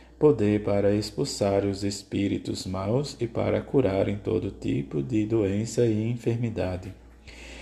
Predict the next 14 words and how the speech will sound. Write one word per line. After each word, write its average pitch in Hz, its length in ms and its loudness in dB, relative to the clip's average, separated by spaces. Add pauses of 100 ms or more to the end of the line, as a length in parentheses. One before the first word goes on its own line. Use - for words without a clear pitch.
(100)
Enviou-os 113 920 6
com 107 420 -2
as 107 220 0
seguintes 117 640 -2
recomendações: 104 1080 -2 (1040)
"Ide 117 480 4
antes 117 480 0
às 107 180 6
ovelhas 107 600 0
perdidas 101 800 -2 (440)
da 104 140 -2
casa 110 540 4
de 104 260 -2
Israel. 98 640 -4